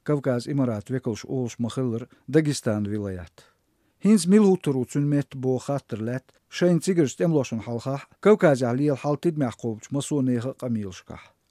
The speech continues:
Угри халхаттын жуаплуш, мил да хутыру қилханч халханчи Даудов мет борг дисри до интернет ерч сайт школ. Дұққа чан хиетра Дагестаня Амир мет широға далацтыр ло цигірш темлош, шай тобныш билгол йоқш,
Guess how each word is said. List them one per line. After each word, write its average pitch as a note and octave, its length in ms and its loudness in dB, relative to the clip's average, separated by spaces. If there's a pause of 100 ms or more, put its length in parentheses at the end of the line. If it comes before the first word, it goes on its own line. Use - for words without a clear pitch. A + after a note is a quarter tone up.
(320)
Угри G#3 320 4
халхаттын D3 720 0
жуаплуш, C#3 680 -2
мил F#3 200 0
да E3+ 120 4
хутыру D3+ 480 -2
қилханч D3 380 -2
халханчи C3+ 480 -4
Даудов C3+ 460 0
мет A#2+ 340 -4 (180)
борг C#3+ 360 4
дисри D3 380 -2
до B2+ 200 -6
интернет A2+ 500 -2
ерч F#2+ 220 -12
сайт A2 260 -8
школ. - 360 -16 (640)
Дұққа A3+ 320 2
чан C#3 220 0
хиетра D3+ 420 0
Дагестаня C3+ 760 -2
Амир F3 320 4
мет C#3 280 -4 (100)
широға F3 580 4
далацтыр D3 600 2
ло C3+ 160 -2
цигірш C#3+ 380 -6
темлош, B2 560 -4 (120)
шай E3 240 0
тобныш F3 480 4
билгол C#3+ 400 2
йоқш, A2+ 360 -2